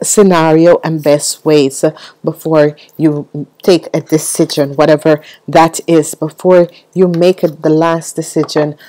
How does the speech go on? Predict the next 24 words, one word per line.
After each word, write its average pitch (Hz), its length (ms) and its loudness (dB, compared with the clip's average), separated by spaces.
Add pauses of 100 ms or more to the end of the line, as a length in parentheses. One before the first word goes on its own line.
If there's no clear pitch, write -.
(140)
look 180 340 2
at 175 160 -2
the 160 80 -4
facts - 500 -4
before 156 480 -2 (280)
you 160 340 0 (180)
just 160 480 -2
jump 165 360 -2
in, 160 240 -4
because 156 260 -2
I 156 80 0
know 156 180 0
sometimes, 160 680 -2 (300)
um, 160 260 -2
certain 202 400 0
things 180 400 -2
come 180 240 -4
to 175 140 -2
us 170 180 2
and 156 120 -4
we 151 100 -6
just - 340 -10
jump 147 320 -6
in. 139 300 -10